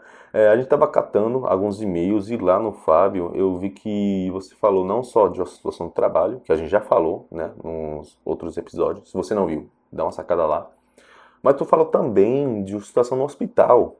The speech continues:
E, caramba, realmente é uma situação muito interessante pra gente falar e não poderia ser ignorada, tá bom? Valeu, Fábio, então, por essas dicas maravilhosas, bem enriquecedora pro podcast. Se você também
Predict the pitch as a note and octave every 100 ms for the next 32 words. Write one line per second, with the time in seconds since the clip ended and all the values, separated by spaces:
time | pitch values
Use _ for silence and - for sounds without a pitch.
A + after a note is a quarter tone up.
0 | - G#2+ A#2+ C3 C3 B2+ A2+ B2 C#3 D#3
1 | - - C3 C#3+ A2+ A2+ A2 A2 A2+ G2
2 | - A#2 G2 F#2+ A#2+ C#3 C#3 C3+ B2+ F#2
3 | - F2+ F2+ - - - F#2+ E2+ G#2 _
4 | - - _ - G2 G#2 A2+ A2 A2 A#2
5 | A2 A#2 A2+ - - - - F#2+ A#2+ _
6 | _ _ - E2+ F#2 G#2 - F2+ F2+ F#2
7 | F2+ F2+ - F2 E2+ F2+ - - E2+ D#2+
8 | F2 - E2 - G#2+ A2 F2+ E2 F#2 G#2+
9 | A2+ - _ - E2+ F#2+ G2 G2+ G#2 A2
10 | F#2+ G#2+ - - F#2 - D#2 - C#2+ -
11 | - G#2 F#2+ G#2+ A2+ A2